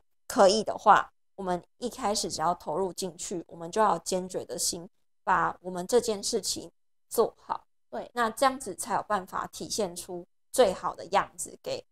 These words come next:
Speaker 1: 你想要呈现的顾客。
Speaker 2: 对，对，对。
Speaker 1: 然后也可以让品牌，就像小青把我们的晴婚礼全方位工作室一样，经营得那么长远。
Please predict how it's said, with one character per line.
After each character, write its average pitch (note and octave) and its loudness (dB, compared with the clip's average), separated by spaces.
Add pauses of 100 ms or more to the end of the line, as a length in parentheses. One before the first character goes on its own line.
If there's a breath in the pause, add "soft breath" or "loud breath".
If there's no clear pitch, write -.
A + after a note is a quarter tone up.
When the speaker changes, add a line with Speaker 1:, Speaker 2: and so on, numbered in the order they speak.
(200)
Speaker 1:
你 G3 -8
想 E3+ -6
要 F3 0
呈 F3+ -12
现 F3 -6
的 - -14
顾 - -16
客。 - -6 (220)
Speaker 2:
对， C4+ -6
对， A3+ -16
对。 G#3 -20
Speaker 1:
然 F3+ -4
后 G3+ 2
也 G#3+ 2
可 A3+ -6
以 G3+ 2
让 A#3+ 2
品 F3+ -10
牌， F3+ -4 (300)
就 A3 -6
像 G#3+ 2 (260)
小 F#3+ 2
青 G3+ 0 (140)
把 E3+ 2 (220)
我 F#3+ -2
们 F#3 2
的 F#3 8
晴 B3 2
婚 D#4+ 6
礼 B3+ 2
全 F#3+ -4
方 G#3 4
位 G#3+ 4
工 F#3+ -2
作 F#3+ 0
室 G#3 -4
一 E3 -12
样， F#3 -2 (380)
经 A#3+ 2
营 F#3+ 0
得 F3+ 0
那 A#3 -2
么 G3 -8
长 D#3+ -10
远。 F#3 -6